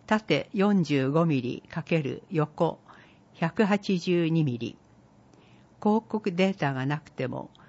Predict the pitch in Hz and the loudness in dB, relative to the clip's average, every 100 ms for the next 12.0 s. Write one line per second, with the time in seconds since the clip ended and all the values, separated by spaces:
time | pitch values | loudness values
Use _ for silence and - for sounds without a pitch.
0 | - 165 175 214 202 156 139 131 - 147 | -10 0 2 4 2 2 0 -2 -6 -8
1 | - 196 180 180 180 170 165 160 151 127 | -4 -2 0 0 -2 -2 -4 -4 -4 -6
2 | 127 - - - - 175 - 214 202 185 | -8 -12 -20 -20 -6 -4 0 2 4 2
3 | 185 165 143 - 156 156 - 135 139 - | 0 -4 -6 -2 -2 -2 -4 -4 -6 -8
4 | - - _ _ - - - _ 196 220 | -14 -16 _ _ -20 -20 -20 _ 0 2
5 | 196 151 135 - 143 175 160 151 147 135 | 4 2 0 -4 -2 0 0 0 0 0
6 | 139 - 156 190 185 185 175 175 160 147 | -2 -4 -2 0 2 0 0 -4 -2 -4
7 | 143 - 131 - _ _ _ _ _ _ | -6 -8 -8 -8 _ _ _ _ _ _
8 | _ _ _ _ - - 214 - - - | _ _ _ _ -8 2 2 2 -6 0
9 | 220 220 - - 202 208 202 208 202 185 | 0 0 -4 0 0 2 2 2 2 0
10 | 160 131 131 - - - - - - 156 | 0 0 -4 -8 -12 -20 -20 -12 -4 0
11 | 165 202 190 - 170 135 123 - - - | 2 0 0 0 0 0 -8 -10 -10 -12